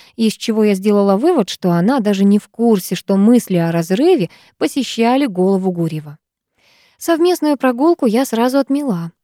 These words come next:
После того, как мы с Робертом встретили вместе Новый год, я старалась избегать парня. Тогда под взрывы фейерверков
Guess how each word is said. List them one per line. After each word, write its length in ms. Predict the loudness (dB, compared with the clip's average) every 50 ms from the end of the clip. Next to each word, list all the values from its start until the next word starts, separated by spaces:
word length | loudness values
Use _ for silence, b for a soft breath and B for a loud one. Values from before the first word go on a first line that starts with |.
| _ _ _
После 420 | -6 -6 -4 -2 0 2 2 2 0
того, 320 | -2 -4 -4 -2 -2 -2
как 160 | -2 -2 -2
мы 240 | 0 2 2 2 2
с 120 | 0 -2 -2
Робертом 440 | -4 -2 -2 -4 -4 -2 -4 -4
встретили 480 | -4 -6 -6 -6 -4 -4 -2 -2 -2 0
вместе 360 | 2 2 0 0 -2 -2 -2
Новый 240 | 0 0 0 0 -2
год, 260 | 0 0 -2 -2 _ b b b b b
я 200 | b -4 -4 -4
старалась 460 | -4 -4 -2 0 0 2 0 0 -2 -6
избегать 460 | -8 -6 -6 -2 -2 -2 -4 -4 -8
парня. 360 | -16 -16 -16 -14 -16 -18 -18 _ b b b b b b b
Тогда 340 | b -4 -4 -2 -2 -2 -2
под 200 | -2 -2 -4 -4
взрывы 340 | -2 -2 -2 0 0 0 -2
фейерверков 640 | -2 0 0 0 0 2 0 0 -2 -4 -10 -10 _